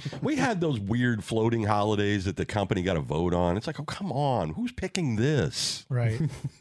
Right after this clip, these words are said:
Speaker 1: And we don't get it off anyway, so it doesn't matter. Uh, now we're here. We're here. So we haven't seen you. Uh, we, you weren't here in December?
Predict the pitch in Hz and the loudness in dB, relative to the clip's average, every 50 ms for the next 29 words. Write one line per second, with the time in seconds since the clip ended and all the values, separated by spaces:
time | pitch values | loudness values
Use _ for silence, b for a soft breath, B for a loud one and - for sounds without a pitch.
0 | 147 - - 120 110 123 151 151 135 120 123 120 120 120 110 113 117 113 113 113 | -8 -4 -2 0 0 2 2 2 2 2 2 2 2 2 2 2 2 0 2 2
1 | 104 76 64 57 57 - - - 92 85 82 92 92 90 92 95 92 90 95 98 | 2 0 0 -4 -8 -8 -4 -2 -2 0 0 0 0 0 0 0 2 2 2 2
2 | 82 53 50 - B B B B B B B B B B 78 78 78 78 87 101 | 0 -2 -4 -10 B B B B B B B B B B -2 0 0 2 2 2
3 | 104 104 107 123 120 90 71 58 - - - 107 95 76 - 60 52 - - - | 4 4 4 4 2 2 0 -2 -4 -4 -4 -2 -2 -2 -4 -6 -8 -8 -4 -2
4 | 190 170 160 185 214 240 240 165 - 208 233 247 233 180 147 135 139 165 214 226 | 0 0 2 2 0 0 0 -2 0 0 0 0 0 2 2 2 2 2 0 -2
5 | 202 - - - 143 143 139 135 - 127 135 135 151 175 - 151 165 185 247 262 | -4 -4 -4 -4 -2 -2 -2 -2 -4 -6 -4 -2 -2 -2 -2 -4 -2 -2 0 0
6 | 285 277 269 277 254 277 269 226 196 - - 208 233 247 262 254 | 0 0 0 0 0 -2 -2 -2 -2 -2 -2 -2 -2 -2 -2 -4